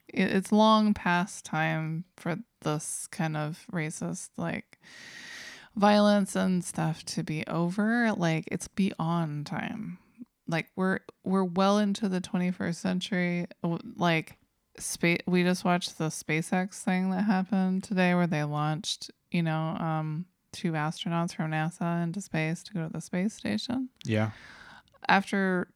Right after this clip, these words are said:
Speaker 1: I mean, more than ten years of not doing a launch,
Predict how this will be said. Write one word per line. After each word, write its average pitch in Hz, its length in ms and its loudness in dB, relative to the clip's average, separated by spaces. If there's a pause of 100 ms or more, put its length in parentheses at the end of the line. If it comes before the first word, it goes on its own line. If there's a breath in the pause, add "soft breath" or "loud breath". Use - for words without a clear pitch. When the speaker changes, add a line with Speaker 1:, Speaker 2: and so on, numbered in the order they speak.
(320)
Speaker 1:
I 170 100 0
mean, 165 280 0
more 180 220 4
than 185 160 2
ten 185 220 0
years 180 280 2
of 165 140 -2
not 160 300 -4 (120)
doing 175 480 2 (240)
a 196 80 4
launch, 180 640 0